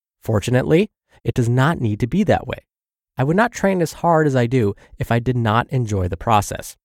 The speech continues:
The time that I invest in training does not force me to miss out on the rest of the world.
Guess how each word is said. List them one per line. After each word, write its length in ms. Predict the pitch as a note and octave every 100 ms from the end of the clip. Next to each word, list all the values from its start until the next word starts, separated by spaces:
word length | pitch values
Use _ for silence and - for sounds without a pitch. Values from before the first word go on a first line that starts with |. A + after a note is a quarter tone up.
| _ _ _ _ -
The 80 |
time 360 | G#2+ - C#3 G3+
that 100 | F#3+
I 120 | F3
invest 460 | F3 D#3 B2 B2+ -
in 100 | C#3+
training 460 | - - G3 B2+ A2+
does 160 | A2
not 180 | B2+ D#3+
force 280 | - E3 D#3+
me 100 | C#3
to 80 | A#2+
miss 240 | B2 -
out 160 | D3+ B2+
on 100 | A#2
the 100 | G2
rest 220 | F2+ -
of 60 |
the 100 | G2+
world. 400 | G2+ C#3+ B2 -